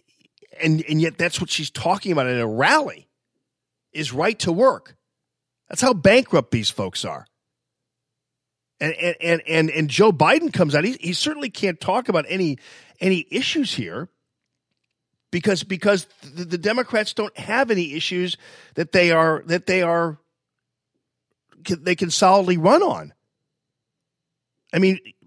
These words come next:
look at this situation here with the, with, uh, the latest de-, report from the Department of Labor.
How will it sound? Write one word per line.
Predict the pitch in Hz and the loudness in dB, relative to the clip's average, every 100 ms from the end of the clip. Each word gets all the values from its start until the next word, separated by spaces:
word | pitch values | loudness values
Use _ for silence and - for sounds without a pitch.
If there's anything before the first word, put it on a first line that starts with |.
| - | -20
look | 156 254 359 | -6 -6 -4
at | - | -4
this | 294 - - _ _ _ _ _ _ _ _ _ _ | -4 -4 -8 _ _ _ _ _ _ _ _ _ _
situation | - 202 185 160 143 151 | -14 -8 -6 -4 -4 -4
here | 143 156 | -2 0
with | 131 120 | 0 -2
the, | - 120 | -4 -6
with, | 120 127 120 - | -4 -6 -6 -6
uh, | 113 107 95 - _ _ _ _ | -6 -6 -10 -16 _ _ _ _
the | 135 120 101 92 _ _ - | -6 -4 -6 -12 _ _ -12
latest | 127 160 160 - - | -6 -6 -4 -6 -6
de-, | 131 107 - 107 | -10 -12 -16 -12
report | 120 110 139 139 - | -10 -6 -4 -4 -4
from | 120 | -8
the | 104 | -8
Department | 101 - 123 113 | -8 -6 -6 -8
of | 104 | -8
Labor. | 104 107 87 80 | -6 -6 -10 -18